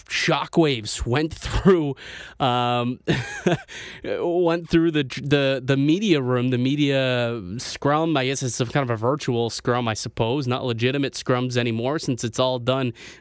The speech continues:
via Zoom calls. But, you know, online, social media, all that, when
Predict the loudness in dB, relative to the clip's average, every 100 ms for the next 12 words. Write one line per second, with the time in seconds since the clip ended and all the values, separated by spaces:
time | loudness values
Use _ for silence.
0 | 0 2 2 2 0 0 0 0 0 -2
1 | 0 0 0 -18 -20 0 2 2 -2 _
2 | _ 0 2 4 2 2 0 0 0 0
3 | 0 2 2 2 0 0 0 0 0 0
4 | -2 -6 -10 _ 0 2 2 2 0 -2